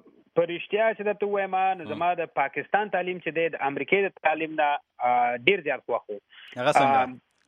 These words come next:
Speaker 1: یاره، په دې وجه که نه چې دلته چې کوم دی، نو دلته تا ته دغه کړي دي چې دا ستا د عمر د پاره دا صحیح دی او ستا د عمر د پاره دا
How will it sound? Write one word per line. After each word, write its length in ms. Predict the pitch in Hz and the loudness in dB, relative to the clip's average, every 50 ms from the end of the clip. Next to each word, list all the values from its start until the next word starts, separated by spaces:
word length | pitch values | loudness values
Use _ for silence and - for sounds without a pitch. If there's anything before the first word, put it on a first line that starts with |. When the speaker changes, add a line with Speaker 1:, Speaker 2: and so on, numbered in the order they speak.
| _ _ _ - - | _ _ _ -8 -4
Speaker 1:
یاره، 460 | - 156 147 175 202 226 233 226 214 - - | -2 0 2 2 2 2 2 0 0 0 0
په 80 | 214 | 0
دې 180 | 202 208 254 254 | 0 0 -2 -2
وجه 220 | 240 240 202 202 | -2 -2 -2 -2
که 120 | 180 - 160 | -2 -2 0
نه 140 | 175 190 196 | -2 -2 -2
چې 120 | - 180 | -4 -8
دلته 380 | 160 151 160 214 233 208 220 196 | -6 -2 -2 -4 -2 -2 -4 -6
چې 120 | - 190 | -4 -4
کوم 180 | 170 190 180 180 | -2 -2 -2 -2
دی، 180 | 185 190 196 | -4 -6 -4
نو 80 | 190 180 | -4 -4
دلته 360 | 165 190 196 190 - 190 185 - | -4 -4 -4 -4 -4 -4 -2 0
تا 120 | 180 180 185 | 0 0 0
ته 120 | - 180 | -2 -2
دغه 200 | 165 165 151 160 | -4 -4 -4 -4
کړي 280 | - - 196 190 190 175 | -2 -2 -2 -2 -4 -6
دي 180 | 185 185 175 _ _ _ _ _ _ _ _ - | -6 -8 -8 _ _ _ _ _ _ _ _ -2
چې 40 | 156 | -2
دا 260 | 143 143 165 170 175 165 - | 2 2 2 2 2 -2 0
ستا 140 | - 175 | 2 2
د 60 | 175 165 | 2 2
عمر 300 | - 185 190 185 185 170 | 0 -2 -2 -2 -2 -2
د 120 | 165 165 | -2 -2
پاره 300 | - 147 151 160 160 156 | 0 0 0 0 0 0
دا 200 | 143 156 165 175 165 - | 0 0 0 0 0 -2
صحیح 160 | 165 165 160 | -4 -4 -2
دی 60 | 165 | -2
او 80 | 156 131 | -2 -2
ستا 180 | - - 143 | 0 -2 0
د 60 | 147 | 0
عمر 260 | 147 156 160 165 165 156 | -2 -4 -4 -2 -2 -2
د 120 | 147 143 - | -2 -2 -2
پاره 220 | - 170 165 131 - | -2 -2 -2 -2 0
دا 120 | 156 170 | 2 0